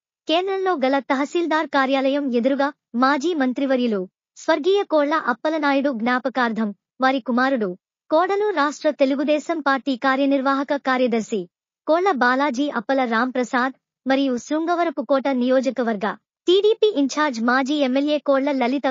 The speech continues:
కుమారి ఆధ్వర్యంలో వారి సొంత నిధులతో అన్న క్యాంటీన్ను విశాఖ తెలుగుదేశం పార్టీ పార్లమెంటరీ ఇన్ఛార్జ్ మతుకుమిల్లి భరత్ చేతుల మీదుగా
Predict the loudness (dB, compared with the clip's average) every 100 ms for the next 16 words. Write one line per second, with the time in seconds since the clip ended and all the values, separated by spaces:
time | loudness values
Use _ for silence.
0 | -2 0 0 0 -2 -2 0 0 0 0
1 | -2 -8 _ -2 0 0 -2 -2 0 0
2 | 0 2 0 2 0 0 -2 -2 -2 -2
3 | -2 -2 -4 -10 _ _ _ -2 2 0
4 | 0 -4 -6 _ 0 2 0 -2 -2 -4
5 | -2 -2 -2 -4 -6 -10 _ _ 0 2
6 | -2 -2 -2 -2 0 -2 0 -2 -2 -8
7 | _ -4 -2 -2 -2 -2 0 0 0 0
8 | -2 0 0 2 0 0 0 0